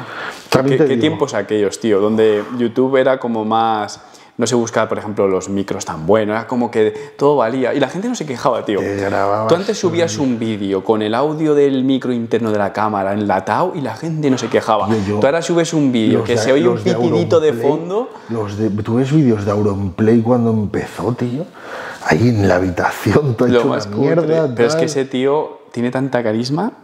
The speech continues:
Speaker 2: que puedes subírtelo con un, yo qué sé, con un Nokia que, que, que, que,
Speaker 1: Sí.
Speaker 2: que, que vale, tío. Hay gente que, que vale.
Speaker 1: Hay
Speaker 2: Pues como
Speaker 1: gente,
Speaker 2: Messi
Speaker 1: sí,
Speaker 2: para el fútbol,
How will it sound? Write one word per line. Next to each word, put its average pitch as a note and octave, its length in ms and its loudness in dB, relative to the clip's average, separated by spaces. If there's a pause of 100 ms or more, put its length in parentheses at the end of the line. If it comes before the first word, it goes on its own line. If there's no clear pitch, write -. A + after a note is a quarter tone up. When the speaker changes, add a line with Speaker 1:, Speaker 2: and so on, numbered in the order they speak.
(140)
Speaker 2:
que F#2+ 180 -2
puedes A2+ 500 0
subírtelo A#2+ 500 2
con A2 140 0
un, G#2+ 600 0
yo A#2 100 2
qué G#2+ 100 0
sé, G#2 120 2
con A2 160 2
un A#2+ 220 2
Nokia C#3+ 500 0
que, A#2+ 320 -6
que, - 200 -10
que, - 200 -12
que, - 120 -2
Speaker 1:
Sí. D#3 220 2
Speaker 2:
que, G2 260 -2
que F#2+ 120 2
vale, A2+ 240 2
tío. B2 140 -6
Hay A2+ 100 -2
gente C3 280 0
que, G#2+ 400 -2 (180)
que G2+ 80 2
vale. A#2 140 2 (220)
Speaker 1:
Hay - 80 4
Speaker 2:
Pues C3 140 2
como B2 180 0
Speaker 1:
gente, C3+ 140 2
Speaker 2:
Messi D3 120 -6
Speaker 1:
sí, D#3+ 60 -2
Speaker 2:
para C#3 160 2
el B2 60 -4
fútbol, D3+ 280 0